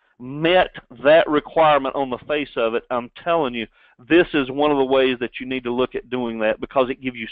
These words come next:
so many opportunities to impact the safety and security of not only your patients, but also your teammates and visitors that are on your campus.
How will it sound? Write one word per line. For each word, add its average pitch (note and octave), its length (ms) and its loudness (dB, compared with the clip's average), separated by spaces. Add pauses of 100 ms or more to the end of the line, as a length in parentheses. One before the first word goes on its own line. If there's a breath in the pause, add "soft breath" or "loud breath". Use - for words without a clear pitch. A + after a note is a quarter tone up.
so F#3 160 2
many F3+ 240 -2
opportunities C#3+ 800 -2
to B2 180 -4
impact A2 680 0 (520 soft breath)
the C3+ 200 2
safety E3 320 0
and C#3+ 120 -4
security D3+ 480 2
of B2 140 0
not D#3 300 2
only G3 260 -2
your F#3 180 -4
patients, C3+ 520 -8 (200 soft breath)
but C#3 140 4
also D3+ 280 6
your B2 200 -4
teammates D#3+ 560 -8
and B2 140 -8
visitors B2+ 500 -2
that A2 120 0
are A2 120 -2
on A2 160 -4
your G2+ 100 -14
campus. F#2+ 460 -18